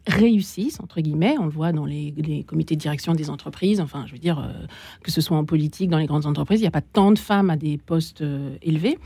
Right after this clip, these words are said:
malheureusement. Euh, et on en parle moins. Mais, hum, voilà, oser s'affirmer,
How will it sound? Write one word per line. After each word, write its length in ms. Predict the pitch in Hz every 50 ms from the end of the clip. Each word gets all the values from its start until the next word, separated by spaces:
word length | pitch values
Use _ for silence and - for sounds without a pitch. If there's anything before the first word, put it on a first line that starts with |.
| - - - - _ -
malheureusement. 640 | - 180 170 160 151 147 139 143 139 147 170 240 311 427 - - - - - - - - _ - -
Euh, 600 | 185 180 185 180 175 175 170 165 165 160 160 160 - -
et 140 | 202 185
on 100 | 175 175
en 80 | 170 165
parle 220 | 160 170 156 151
moins. 360 | 151 147 151 170 240 311 339 - - 208
Mais, 260 | 202 202 196 196 190
hum, 280 | 185 175 175 175 170 - - - -
voilà, 280 | 220 247 233 208 - _ -
oser 600 | 269 277 269 254 233 226 220 220 254 294 339 339
s'affirmer, 640 | - - 247 226 - - - 208 196 202 254 339